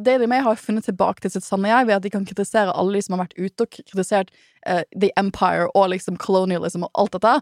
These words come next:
Og så kan de nå kjøre alle disse sakene mot Meghan Markle. Endelig kan de snakke om Meghan Markle igjen, for hun er i Storbritannia, hun må stå bak Kate i alle disse tingene, og er det vanskelig, er det ikke vanskelig? Hvordan kommer han til å kle seg, og hvordan kommer, kommer de til å snakke til hverandre under begravelsen?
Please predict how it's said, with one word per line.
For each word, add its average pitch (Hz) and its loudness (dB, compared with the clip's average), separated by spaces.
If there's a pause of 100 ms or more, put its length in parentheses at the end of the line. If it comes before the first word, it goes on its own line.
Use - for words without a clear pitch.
(580)
Og 294 0
så 320 -4
kan 269 0
de 247 2
nå 254 2
kjøre 220 0 (100)
alle 233 2
disse 220 -4
sakene 196 0
mot 190 -4
Meghan 185 0
Markle. - -4 (580)
Endelig 269 4 (420)
kan 247 4
de 240 4
snakke 214 2
om 226 4
Meghan 214 2
Markle 202 2
igjen, 185 4
for 208 2
hun - -8
er 208 2
i - 2
Storbritannia, 196 2
hun 202 0
må 190 0
stå 202 2 (100)
bak 214 4
Kate 226 0 (420)
i 247 4 (100)
alle 226 4
disse - -6
tingene, 226 4 (100)
og 208 6 (100)
er 202 4
det 220 2
vanskelig, 208 2
er 208 4
det - -4
ikke 254 -2
vanskelig? 240 2 (480)
Hvordan 226 4
kommer 226 2
han 240 2
til 208 -2
å - -10
kle 226 6
seg, 190 2
og 196 0
hvordan 220 2
kommer, 202 -2
kommer 196 -2
de 175 -8
til 175 -10
å - -12
snakke 214 -4
til 226 2
hverandre 226 4
under 214 4
begravelsen? 220 4